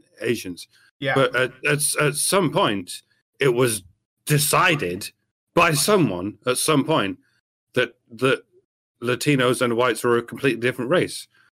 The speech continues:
Speaker 1: But we're really not. We're
Speaker 2: No.
Speaker 1: Ca-, we're Caucasians. And technically, Indians and, uh, Scandinavians are Caucasoids.
Speaker 2: Yep.
Speaker 1: They're the, they're the same thing. It's, it's like,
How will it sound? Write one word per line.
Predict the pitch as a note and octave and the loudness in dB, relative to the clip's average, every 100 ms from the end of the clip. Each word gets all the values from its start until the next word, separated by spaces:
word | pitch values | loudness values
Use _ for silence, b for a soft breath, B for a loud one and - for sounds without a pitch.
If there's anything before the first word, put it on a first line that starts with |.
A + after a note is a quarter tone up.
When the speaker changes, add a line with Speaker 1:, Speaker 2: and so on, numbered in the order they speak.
| _ F3 | _ 0
Speaker 1:
But | F#3 | 2
we're | F#3+ G3+ | 2 4
really | D#4+ E4 D3+ | 4 4 2
not. | F#3 A3 F#2 _ _ - | 2 0 -2 _ _ 0
We're | D3 | 2
Speaker 2:
No. | C#3 C3+ C#3 - | 2 -2 -10 -2
Speaker 1:
Ca-, | F#3 E3+ D3 | 0 0 2
we're | E3 C#3+ D3 - | 0 0 -8 -4
Caucasians. | F#3+ D3+ G#3+ F#3 G#2 - b b | -2 0 0 0 -4 -10 b b
And | C#3+ D3 | -8 -4
technically, | G3+ D4+ C#4 - E3+ C3+ - _ _ _ _ | -2 0 -2 0 2 2 0 _ _ _ _
Indians | G3 C4 D#3 A2 F2+ E2+ - - _ _ _ - | 2 4 4 0 -2 -8 -10 -12 _ _ _ -4
and, | B2+ A2+ G#2 - - _ _ _ _ _ - | -2 0 -2 -6 -12 _ _ _ _ _ -4
uh, | A2 G#2 G2 | 0 0 0
Scandinavians | - - D#3 B2 G#2+ G3 A#3+ A2 E2+ D#2+ - _ _ _ _ _ _ | -4 -4 -2 -2 0 0 2 0 -2 -8 -16 _ _ _ _ _ _
are | B2 B2 - _ _ _ _ _ - - - | -4 -4 -6 _ _ _ _ _ -20 -12 -4
Caucasoids. | G3+ A3 D3 B2 F2 D2 - - _ | -2 0 -2 -4 -6 -10 -16 -16 _
Speaker 2:
Yep. | B2 D3 - | -6 -4 -2
Speaker 1:
They're | C3+ | -2
the, | B2 C3 B2 | 0 -4 0
they're | D#3 | 0
the | C3+ | 2
same | C#3+ D#3+ D3 | 0 0 2
thing. | E3+ G#2+ b b b | 0 0 b b b
It's, | E3 - | 0 2
it's | F#3 F3+ A3 | 0 0 2
like, | A3+ | 0